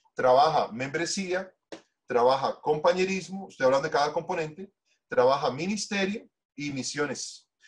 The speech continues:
Es un proceso que no se hace en un año. Hay gente que atropella esto, es un proceso que dura dos años, dos niveles por año.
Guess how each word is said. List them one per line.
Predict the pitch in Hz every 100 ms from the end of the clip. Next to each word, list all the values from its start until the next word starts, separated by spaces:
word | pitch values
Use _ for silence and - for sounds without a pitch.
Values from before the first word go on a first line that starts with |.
| _
Es | 127 147
un | 170
proceso | 175 160 170 -
que | 139
no | 135
se | 151 156
hace | 147 156 170
en | 127
un | 135 143
año. | 151 123 98 _ _ _
Hay | 117
gente | 160 160 170
que | -
atropella | 120 127 120 156 156 151
esto, | 151 -
es | 113
un | 160
proceso | 160 151 156 160
que | 123
dura | 127 135
dos | 123 117 131 127
años, | 127 104 110 - _ _ _ _ _ _ _
dos | - 135 156
niveles | 160 147 139 139
por | - 117
año. | 117 107 -